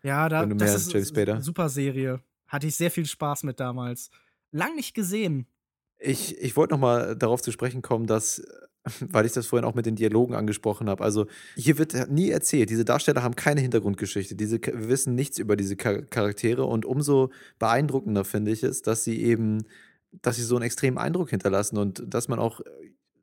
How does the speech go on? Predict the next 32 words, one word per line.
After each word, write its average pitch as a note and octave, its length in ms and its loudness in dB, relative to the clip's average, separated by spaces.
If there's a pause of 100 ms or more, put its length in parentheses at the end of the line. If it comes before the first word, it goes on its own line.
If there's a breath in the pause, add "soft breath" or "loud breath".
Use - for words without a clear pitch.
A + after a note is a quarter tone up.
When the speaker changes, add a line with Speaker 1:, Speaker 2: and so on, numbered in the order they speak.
Speaker 2:
so A#2 380 4
in F#2+ 560 -8
was C3 160 -4
für C3+ 160 2
groteske B2+ 640 0
Richtungen C3 320 0
sie A2 120 2
auch G2+ 140 0
abdriften B2 500 -2
mögen, G#2+ 280 2 (320 loud breath)
dass A#2 180 -2
man B2 100 0
immer D#3 200 2
eine D3 100 0
gewisse B2+ 340 -2
Intimität B2 680 -2
zu - 80 -8
diesen G2+ 200 -2
Charakteren G2 520 0
spürt. F#2+ 320 -2
Und A2 140 -4
das G#2 140 -4
liegt D#3 160 -6
natürlich B2+ 480 0
am, A2+ 280 -2 (340 loud breath)
am A2+ 140 -4
Schauspiel, C3+ 640 0
äh, A#2+ 80 -4
und A#2+ 260 -4
an A#2+ 120 0
den A2+ 160 0
Dialogen A#2+ 720 2